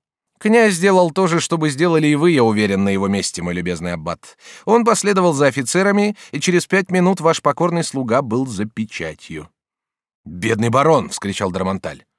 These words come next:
«Но как ты оттуда выскочил?» «А, это самая занимательная вещь. Только что князь вышел, меня запечатали,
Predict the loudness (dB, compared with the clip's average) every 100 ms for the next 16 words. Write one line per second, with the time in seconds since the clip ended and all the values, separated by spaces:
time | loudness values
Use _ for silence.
0 | _ _ -4 -2 -2 -4 -4 0 0 0
1 | -6 -6 -4 -2 -2 -4 -6 -12 -12 -18
2 | _ _ _ _ _ 0 2 2 2 0
3 | 2 2 2 2 2 2 0 0 2 0
4 | -2 -6 -12 _ -20 -20 -6 0 2 0
5 | 0 -2 2 0 0 -2 -2 0 0 2
6 | 2 0 -2 -4 0 0 -2 -6 -10